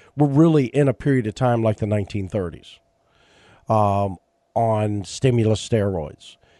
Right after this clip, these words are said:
And so you get distorted asset classes, uh, and history shows that. It proves that out.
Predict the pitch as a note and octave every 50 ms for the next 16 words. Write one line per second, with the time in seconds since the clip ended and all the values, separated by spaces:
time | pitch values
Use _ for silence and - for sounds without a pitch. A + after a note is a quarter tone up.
0 | _ _ - A#2 - - - C3 B2+ A#2+ A2 A#2 A#2 G#2+ G#2 G2 G2 B2 C3+ C#3
1 | C#3+ B2 F2+ D#2 - _ _ _ - G#2+ - A#2 A2 - - - - C3 B2+ B2
2 | A#2 A2 G2+ A2 A2 A2+ - - A#2 - - - A#2+ G2+ F2 F#2 - - - D#2
3 | - - - _ _ - - - - _ - A2+ G#2+ F2+ G2 A2+ F#2+ G#2 D#3 C3+
4 | - - A#2+ G#2+ - - C3 A2+ A2 G2+ - - F2 F2 F2+ F2 - - C3+ B2
5 | G#2+ - - A2 F2 E2 G2+ A2 G#2 F#2 D2+ -